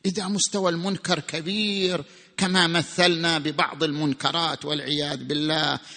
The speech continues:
علاقات غير مشروعة، يروج مخدرات مثلًا،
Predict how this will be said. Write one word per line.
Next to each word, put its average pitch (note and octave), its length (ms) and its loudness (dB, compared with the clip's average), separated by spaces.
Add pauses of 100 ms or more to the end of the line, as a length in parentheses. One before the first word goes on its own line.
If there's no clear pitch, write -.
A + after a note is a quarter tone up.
(160)
علاقات D3 580 4
غير C#3 280 0
مشروعة، C#3+ 800 0
يروج C3+ 540 -6
مخدرات C#3 960 -2
مثلًا، C#4+ 760 6